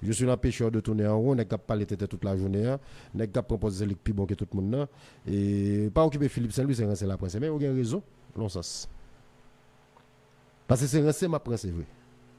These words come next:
Et c'est ça, me rive côté me vinn, ouais, fait, nous, avons remarqué, quelques jours, monde qui est habitué avec moi, là, me vinn, nous, me parler compas, me parler musique, me fait parallèle, me fait dix, me fait date,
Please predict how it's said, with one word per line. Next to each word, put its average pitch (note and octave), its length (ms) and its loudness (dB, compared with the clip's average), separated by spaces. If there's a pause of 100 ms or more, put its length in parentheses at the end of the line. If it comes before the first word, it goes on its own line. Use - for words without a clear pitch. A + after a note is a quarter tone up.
(1120)
Et D#3 60 4
c'est F#3 140 2
ça, F#3+ 160 6
me F3+ 120 6
rive C#3+ 280 6
côté B2 200 4
me A2+ 80 4
vinn, A2+ 120 4
ouais, C#3 140 4
fait, - 460 -2
nous, A2+ 200 0
avons A2+ 140 2
remarqué, A2 280 2 (200)
quelques G#2 240 -2
jours, A#2+ 420 2
monde G#2 240 2
qui A2 60 -2
est - 20 2
habitué G2+ 260 -2
avec F#2 180 0
moi, B2 160 -2 (380)
là, A#2 100 4
me C3 80 6
vinn, B2+ 220 6
nous, A#2+ 180 4
me A2 100 0
parler A2 200 2
compas, A2+ 300 -2
me A#2 80 -2
parler G#2+ 180 0
musique, G2+ 360 0
me A2 60 0
fait G2+ 120 0
parallèle, G2+ 420 0
me G#2 80 0
fait G2 140 -4
dix, F#2+ 200 -6
me G2 60 -2
fait F#2 100 -2
date, A#2+ 240 -4